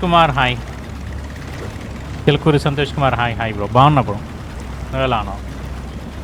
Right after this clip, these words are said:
Come on guys, ఎవరైతే స్ట్రీమ్ చేస్తున్నారో ఒక్కసారి లైక్ కొట్టేసింది. స్ట్రీమ్ నచ్చితే మాత్రం తప్పకుండా లైక్ కొట్టండి, ఎందుకంటే ఇట్లాంటి గేమ్లో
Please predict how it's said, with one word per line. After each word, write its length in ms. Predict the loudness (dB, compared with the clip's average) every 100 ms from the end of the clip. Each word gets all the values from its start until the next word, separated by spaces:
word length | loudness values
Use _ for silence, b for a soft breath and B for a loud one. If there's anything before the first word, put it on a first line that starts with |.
| -10 -10 -10 -10 -10 -4 2
Come 120 | 4
on 60 | 4
guys, 120 | 6 8
ఎవరైతే 240 | 8 8
స్ట్రీమ్ 200 | 6 8 8
చేస్తున్నారో 260 | 8 6
ఒక్కసారి 280 | 6 6 6 4
లైక్ 120 | 2
కొట్టేసింది. 360 | 0 0 0 0 4
స్ట్రీమ్ 220 | 6 8
నచ్చితే 240 | 6 6 8
మాత్రం 180 | 8 8 6
తప్పకుండా 300 | 6 6 6
లైక్ 120 | 6 4
కొట్టండి, 200 | 2 2
ఎందుకంటే 260 | 2 2 2
ఇట్లాంటి 220 | 2 2 4
గేమ్లో 160 | 4